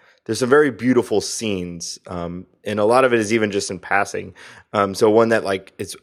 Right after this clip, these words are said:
within the first, like, five minutes of the game, uh, and when this game first time, I thought, like, "Wow, this game is beautiful,"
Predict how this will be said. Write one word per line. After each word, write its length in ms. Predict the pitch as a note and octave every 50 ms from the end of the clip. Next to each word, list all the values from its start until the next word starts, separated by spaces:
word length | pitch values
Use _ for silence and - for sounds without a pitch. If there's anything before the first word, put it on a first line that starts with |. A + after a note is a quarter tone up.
| _ _ _ _ _ _ _ _
within 320 | A2 A2 G#2+ G#2 - B2+ A#2+
the 100 | A2 F#2+
first, 280 | - G#2+ G2+ F#2+ -
like, 200 | G2+ F#2+ F#2 -
five 280 | - - G2+ G2 F#2+ F#2
minutes 280 | F#2+ F2+ F2 E2 -
of 80 | F#2+ F2
the 100 | F#2 F#2
game, 380 | F2 F#2 F#2+ F#2 F2+ F2+ F2 - _ _ _ _ _ _ _ -
uh, 160 | F#2 F2+ F2 -
and 180 | F#2 G2 G2 F#2+
when 140 | G#2 G#2
this 160 | G2+ G2 - -
game 360 | - G#2 G2 F#2+ F#2+ F#2+ F2+ _ - _ _ _ _ _ _ _ -
first 440 | - - _ - C3+ C3 A2+ - -
time, 440 | - A2 G#2+ G#2 G2+ G2 F#2+ F#2+ F2+
I 140 | D#2 F2+ F2
thought, 260 | - G2+ F2+ D2+ C2
like, 180 | F2+ F2+ F2 -
"Wow, 300 | G2+ G#2 G2+ F#2+ F#2+ F#2+
this 200 | F#2+ F#2+ - -
game 220 | - F#2+ F2+ F2+
is 120 | F2+ E2+ _
beautiful," 560 | - G#2 G2 F#2+ F#2 - F#2+ F#2+ F#2 -